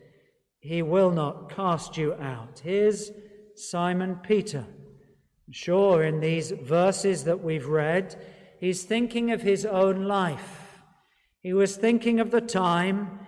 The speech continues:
when he left the nets. It was a feeble, fragile faith.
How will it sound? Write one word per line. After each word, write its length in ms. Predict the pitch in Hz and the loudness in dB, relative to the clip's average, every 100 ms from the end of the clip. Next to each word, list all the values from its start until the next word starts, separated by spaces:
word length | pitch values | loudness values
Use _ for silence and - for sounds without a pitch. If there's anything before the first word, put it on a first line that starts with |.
| - - _ - | -20 -20 _ -10
when 280 | 175 185 | -4 -2
he 120 | 185 185 | -2 0
left 720 | 180 208 208 - - - 165 | 2 2 0 -8 -14 -12 -4
the 100 | 180 | -2
nets. 1080 | 185 190 160 - - - - - - - _ _ _ _ _ _ _ _ - | 2 0 0 -8 -16 -16 -14 -16 -18 -20 _ _ _ _ _ _ _ _ -6
It 160 | 180 | -6
was 220 | 190 180 175 | -2 0 0
a 80 | |
feeble, 1000 | 175 - - 220 208 - 143 123 - - - - _ _ _ | -2 -4 0 2 4 2 0 0 -8 -18 -20 -20 _ _ _
fragile 840 | - - 220 190 151 160 151 156 160 | -16 -2 0 0 0 0 2 0 -2
faith. 840 | - 208 180 123 - - - | -2 0 0 -2 -6 -18 -20